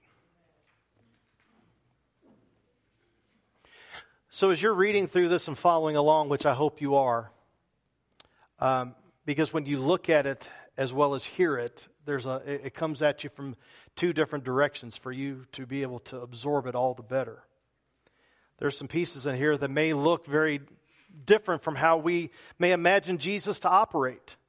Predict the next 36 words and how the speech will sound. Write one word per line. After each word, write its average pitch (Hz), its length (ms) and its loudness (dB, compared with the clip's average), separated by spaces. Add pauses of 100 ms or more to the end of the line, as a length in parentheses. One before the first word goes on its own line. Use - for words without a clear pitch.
(720)
And 170 140 2
we'll 185 160 4
look 214 240 4
at 165 200 0
why 180 260 4
he 170 160 -4
is 139 120 0
doing 156 340 -2
that 135 280 2
in 139 120 -8
just 127 280 -4
a 143 40 -4
moment. 135 360 -2 (840)
But, 185 140 2
you 220 60 2
know, 202 80 4
anytime 202 640 0 (180)
we 190 480 -4
need 175 300 -2
to 156 80 4
look 156 340 0
at 147 80 -2
how 143 240 2
something 143 600 -4
functions, 139 640 -6
it's 147 160 -8
always 170 460 2
good 151 280 -2
to 139 80 -6
go 147 280 0
to 131 120 -12
the 135 120 -2
one 135 500 -4 (120)
that 127 340 -4
made 135 360 -4
it. - 280 -14